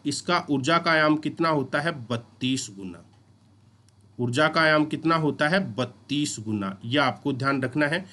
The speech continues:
बत्तीस गुना। कैसे होता है, समझ लो। जैसे पाँच, छः, सात। अब याद रखना है,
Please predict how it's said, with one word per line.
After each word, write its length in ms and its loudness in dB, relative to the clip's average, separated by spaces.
बत्तीस 540 0
गुना। 260 2
कैसे 280 2
होता 300 2
है, 160 -2
समझ 360 0
लो। 220 -2
जैसे 260 0
पाँच, 720 0
छः, 440 2
सात। 640 -2
अब 140 2
याद 340 4
रखना 280 2
है, 220 -4